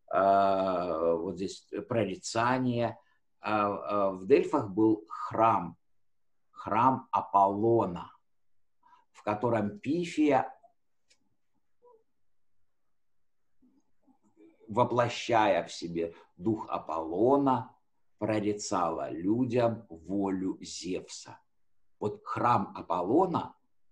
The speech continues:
а воля прорицается Зевса. Это вот то представление древних греков, что Зевс раздает людям благости, милости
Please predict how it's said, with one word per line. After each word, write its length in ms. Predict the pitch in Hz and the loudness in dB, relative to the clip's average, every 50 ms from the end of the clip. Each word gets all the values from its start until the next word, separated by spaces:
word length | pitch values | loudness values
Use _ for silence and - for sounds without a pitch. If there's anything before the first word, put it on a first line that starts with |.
| _ _ _ _ _ _ _ | _ _ _ _ _ _ _
а 320 | - 101 98 95 - - 92 | 4 6 6 6 4 0 -4
воля 640 | 107 98 90 90 123 147 170 175 160 143 143 - - _ - | -6 -6 -2 2 6 6 8 8 8 6 4 0 -12 _ -8
прорицается 1120 | - 104 101 95 95 98 98 98 - - 107 117 117 101 117 117 - - - 90 76 - - | -4 -4 -4 -2 -4 -6 -8 -8 -6 -2 2 2 2 2 2 0 -2 -6 -8 -8 -8 -8 -10
Зевса. 800 | 107 - - - 92 101 92 - - - - - - 101 - _ _ _ _ _ _ _ _ _ - | -12 -14 -8 -2 0 0 0 0 -4 -10 -14 -16 -16 -18 -20 _ _ _ _ _ _ _ _ _ -4
Это 220 | 107 110 113 117 | -4 -2 0 0
вот 240 | 98 113 110 - - | -2 -2 -4 -2 0
то 120 | 123 110 | 0 0
представление 760 | - 107 101 95 - - - 107 101 107 107 104 90 87 92 85 | 0 0 -6 -6 -8 -6 -4 -4 -2 0 0 0 0 -2 -8 -8
древних 500 | 80 87 98 98 85 80 85 80 80 80 | -8 -6 -6 -6 -6 -8 -10 -16 -14 -10
греков, 480 | 85 95 131 160 160 - 135 127 - - - - _ _ | -4 0 2 2 2 2 0 -2 -4 -8 -18 -20 _ _
что 380 | - - - - - 117 113 - 104 | -16 -14 -10 -4 -2 -2 0 0 -2
Зевс 800 | 104 90 85 85 85 98 123 135 147 151 135 127 - - - - - | -6 -6 -8 -8 -4 2 4 6 6 6 6 4 2 -2 -12 -12 -10
раздает 840 | 87 98 101 98 85 82 - 101 101 101 107 107 107 104 104 - - - | -6 -4 -4 -4 -4 -4 -2 -2 0 2 4 4 4 2 0 -6 -10 -8
людям 640 | 98 104 104 104 104 98 87 98 87 82 82 - _ _ _ _ _ _ _ _ | -4 -2 0 0 0 -2 -2 -2 -4 -4 -6 -10 _ _ _ _ _ _ _ _
благости, 1200 | - 87 87 101 104 117 131 143 143 143 143 123 127 123 123 120 117 - - - - 127 123 - - | -12 -6 -4 0 2 4 4 4 6 4 4 4 2 0 0 0 -4 -10 -12 -8 -4 -2 -2 -2 -2
милости 1000 | 104 113 113 120 127 127 127 120 113 110 107 - - - - - 113 107 - - | -2 -2 -2 0 2 2 2 2 2 2 -2 -6 -10 -8 -4 -2 -2 -2 -2 -4